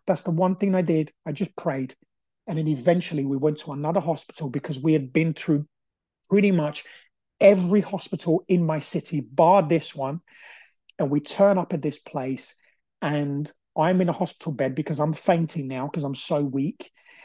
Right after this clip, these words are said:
And eventually a doctor sees me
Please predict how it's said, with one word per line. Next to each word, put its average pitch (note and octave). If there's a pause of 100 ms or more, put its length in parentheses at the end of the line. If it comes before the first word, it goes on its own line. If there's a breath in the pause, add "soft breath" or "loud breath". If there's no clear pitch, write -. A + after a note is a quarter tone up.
(240 loud breath)
And D3+
eventually D#3+ (180)
a C#3+ (160)
doctor F#3
sees F#3
me C#3+